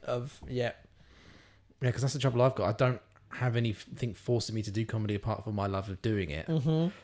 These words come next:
Speaker 2: So it's slightly different.
Speaker 1: Yeah, you got that plan B, son.
Speaker 2: I don't want the plan B, though.
Speaker 1: Yeah, I know.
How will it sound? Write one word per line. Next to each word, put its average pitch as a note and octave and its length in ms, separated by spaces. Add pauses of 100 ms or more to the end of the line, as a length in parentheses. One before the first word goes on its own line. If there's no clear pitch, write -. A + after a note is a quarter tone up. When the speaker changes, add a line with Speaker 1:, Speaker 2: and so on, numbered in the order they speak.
Speaker 2:
So G#2 260
it's G#2 120
slightly B2 500
different. G#2 600
Speaker 1:
Yeah, D#3 200
you D#3+ 160
got E3+ 160
that D#3 160
plan D#3 280
B, D#3+ 260
son. E3 420 (540)
Speaker 2:
I A2 60
don't D#3+ 280
want G3+ 160
the E3 60
plan C3+ 260
B, A2 160
though. C#3 100
Speaker 1:
Yeah, C#3 180
I C3+ 60
know. C#3+ 320